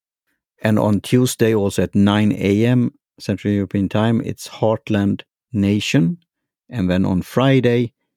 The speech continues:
it's Heartland hang-, office hours hangout at nine A M. And then on Saturday, it's podcast, and then it could be, like, this hot and spicy review, publishing an episode.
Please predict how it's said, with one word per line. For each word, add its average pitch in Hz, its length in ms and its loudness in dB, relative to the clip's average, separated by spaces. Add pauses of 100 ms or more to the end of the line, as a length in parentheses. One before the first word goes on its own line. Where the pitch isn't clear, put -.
(140)
it's - 260 -14
Heartland 98 600 -4 (540)
hang-, 101 420 0 (220)
office 113 320 -2
hours 92 300 0
hangout 98 500 -2
at - 180 -12
nine 95 540 -10 (640)
A 85 180 -2
M. 82 260 -10 (440)
And 110 180 -6
then 120 280 -4 (360)
on 92 340 -4 (220)
Saturday, 131 680 -4 (580)
it's - 460 -12 (380)
podcast, 135 540 -2
and 98 140 0
then 113 160 2
it 101 120 -4
could 95 140 -2
be, 104 300 2
like, - 320 -6
this - 260 -12
hot - 240 -8
and 90 120 0
spicy 87 360 -4
review, 113 540 0 (380)
publishing 104 420 -2
an 98 80 4
episode. 107 680 -4